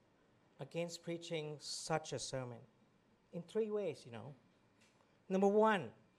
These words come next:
Psalm eighty-eight witnessed the possibility of unrelieved suffering even for believers in this life.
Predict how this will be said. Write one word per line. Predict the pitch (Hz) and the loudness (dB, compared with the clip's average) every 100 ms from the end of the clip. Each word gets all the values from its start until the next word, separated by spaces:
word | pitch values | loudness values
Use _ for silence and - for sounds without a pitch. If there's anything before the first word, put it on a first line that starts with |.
| _ _ _ _ _ | _ _ _ _ _
Psalm | - 208 220 226 | 2 6 6 2
eighty-eight | 175 160 156 151 156 175 - - _ _ _ _ | -2 -2 0 2 2 0 -6 -20 _ _ _ _
witnessed | 156 202 214 190 180 196 - - | 6 6 6 0 2 2 -2 -6
the | 139 | -6
possibility | - - - 165 170 - 151 143 135 - 123 131 _ _ _ _ _ _ _ _ - | -6 -12 -2 0 0 -4 -4 -4 -4 -8 -14 -16 _ _ _ _ _ _ _ _ 4
of | 156 151 - | 4 4 -2
unrelieved | 151 151 165 156 151 143 156 170 | -2 0 0 -2 -2 -2 -2 -4
suffering | - 165 156 - 139 113 135 _ _ _ _ | -4 -2 -2 -2 -8 -8 -14 _ _ _ _
even | 151 156 165 170 165 | -8 -4 -4 -6 -8
for | 139 | -8
believers | 123 127 131 139 139 143 | -6 -8 -8 -8 -6 -8
in | 147 123 | -8 -12
this | 123 - | -14 -16
life. | 123 117 123 | -16 -16 -20